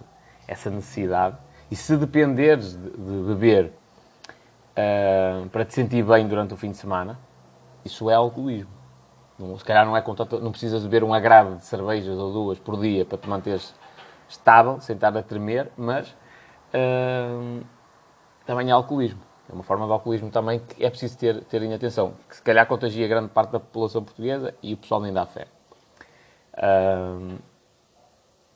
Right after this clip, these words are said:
e depois vamos olhar para outras coisas. Tens o hábito da procrastinação, não é?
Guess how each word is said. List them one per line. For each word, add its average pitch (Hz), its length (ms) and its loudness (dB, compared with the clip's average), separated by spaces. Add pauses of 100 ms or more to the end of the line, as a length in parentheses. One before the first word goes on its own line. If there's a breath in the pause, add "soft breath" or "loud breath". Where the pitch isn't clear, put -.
(140)
e 117 60 -4
depois 143 200 0
vamos 147 220 2
olhar 139 180 8
para 135 140 -4
outras 135 220 -6
coisas. 190 440 -4
Tens 113 220 -2
o 113 100 0
hábito 120 280 6
da - 80 0
procrastinação, 123 880 -4
não 139 160 0
é? 180 120 -4